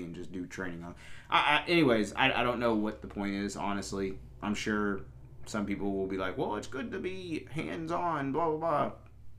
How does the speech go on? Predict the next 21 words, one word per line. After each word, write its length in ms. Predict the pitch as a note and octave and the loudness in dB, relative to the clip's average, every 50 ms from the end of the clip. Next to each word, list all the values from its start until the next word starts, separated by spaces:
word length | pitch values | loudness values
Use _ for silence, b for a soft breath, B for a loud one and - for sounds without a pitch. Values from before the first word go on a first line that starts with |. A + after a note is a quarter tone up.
| b b b b b b b b b b b - - - - - - - - - - C#3+ | b b b b b b b b b b b -20 -16 -14 -14 -14 -12 -14 -18 -14 -6 2
Yeah, 240 | C3+ A2 G2 - - - - - - - - A#2 | 4 4 4 4 0 -6 -12 -16 -14 -10 -6 -2
anyways, 340 | A2 G2 F2 E2 E2 - - | -2 0 0 -2 -4 -2 6
I'm 220 | C3+ D#3+ F3+ F#3+ F#3+ | 8 10 10 10 10
more, 280 | F#3 F3+ F3 F3 - | 10 10 10 10 10
I 200 | - E3+ G3 G3+ | 10 10 10 10
am 120 | G3 F#3+ F3 | 8 6 6
more 220 | E3+ E3 D#3+ D3+ | 6 8 8 8
of 100 | C#3 B2+ | 8 8
a, 240 | B2 A#2+ A#2 A2+ G#2+ - | 6 6 6 6 4 2
when 160 | - B2 B2 | 0 0 2
I 180 | B2 B2+ C3 A#2 | 4 4 4 2
train 720 | G#2+ - - - - A2 A2 A2 A2 A2 A2+ A#2 A#2 B2 B2 - - | 0 -2 -6 -4 0 0 2 2 2 2 2 2 0 0 -2 -6 -4
and 240 | A2+ G#2+ G#2 G2 G2 | -2 0 0 2 2
learn 300 | G2 G2 G2+ G#2+ A2 G#2+ | 2 2 2 2 2 0
things, 360 | G#2+ - A#2 A#2 A#2 A2+ G#2+ | 0 2 2 2 2 2 0
I'm 200 | - - G#2 G#2+ | 0 0 2 2
more 180 | G#2+ G#2+ G#2+ A2 | 4 4 4 2
of 80 | G#2 F#2+ | 2 0
a 60 | F2+ | -2
hands-on 640 | F#2+ G#2 G#2 G#2 G#2 G2+ G#2+ G2+ G2+ G#2 G#2 G#2 | 0 0 2 2 2 2 2 2 2 2 2 2
learner. 420 | G#2 A2 A#2 A#2+ A#2+ A#2+ B2 B2 | 2 2 4 4 4 2 2 0